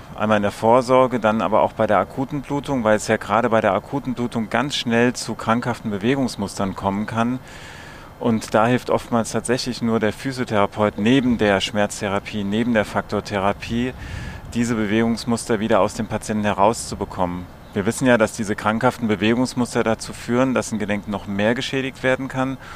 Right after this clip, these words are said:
oder vielleicht auch angrenzende Gelenke Schaden nehmen. Die Physiotherapie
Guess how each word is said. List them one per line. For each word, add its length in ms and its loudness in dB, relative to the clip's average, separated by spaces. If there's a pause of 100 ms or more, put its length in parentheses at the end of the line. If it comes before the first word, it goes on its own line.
(300)
oder 180 4
vielleicht 280 2
auch 140 0
angrenzende 720 0
Gelenke 400 -2
Schaden 380 2
nehmen. 260 -2 (1400)
Die 280 2
Physiotherapie 1120 0